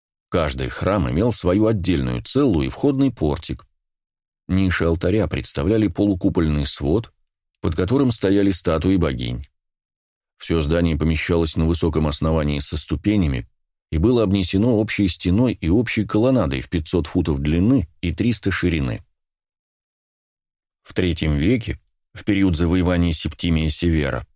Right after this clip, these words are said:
подъем духа в государстве выражается и грандиозными сооружениями.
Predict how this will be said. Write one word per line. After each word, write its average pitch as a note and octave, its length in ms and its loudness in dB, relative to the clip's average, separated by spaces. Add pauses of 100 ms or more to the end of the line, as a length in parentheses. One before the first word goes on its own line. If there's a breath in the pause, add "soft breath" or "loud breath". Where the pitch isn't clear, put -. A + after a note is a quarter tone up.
(380)
подъем G2 440 2
духа B2 260 2
в G2+ 60 -2
государстве G2+ 640 2
выражается F#2+ 600 0
и F2 80 2
грандиозными E2+ 720 2
сооружениями. C2 920 -2